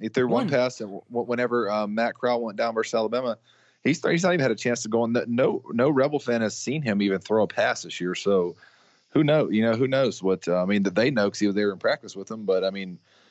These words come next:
Speaker 1: no Ole Miss fan has even seen the kid throw a pass, or has he got in the game to throw a pass. So, um, that, that's what's telling to me. That's even, that's even scarier.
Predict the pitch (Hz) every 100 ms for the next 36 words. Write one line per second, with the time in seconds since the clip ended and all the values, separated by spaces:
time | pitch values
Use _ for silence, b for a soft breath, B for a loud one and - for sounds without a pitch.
0 | b b 92 120 117 127 127 - 120 110
1 | 113 104 - 107 98 107 101 104 92 107
2 | 101 110 95 104 101 98 98 95 95 120
3 | 120 82 82 82 80 78 87 85 - 87
4 | 87 80 b b b b - 85 87 95
5 | 110 87 87 107 - 101 - 107 101 90
6 | 87 113 98 95 95 95 92 90 85 82
7 | _ - 90 113 98 85 - 101 101 76